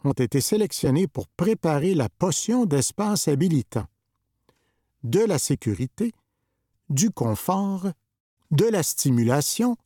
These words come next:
afin de maintenir nos sens éveillés et encourager notre développement,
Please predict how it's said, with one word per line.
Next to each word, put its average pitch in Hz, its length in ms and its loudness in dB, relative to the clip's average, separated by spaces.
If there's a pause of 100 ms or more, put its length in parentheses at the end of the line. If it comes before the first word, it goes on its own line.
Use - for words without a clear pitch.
(100)
afin 117 380 0
de 113 120 0
maintenir 120 520 2
nos 113 180 2
sens 127 380 0
éveillés 131 540 2 (140)
et 185 260 2
encourager 151 640 0
notre 113 320 0
développement, 123 560 -2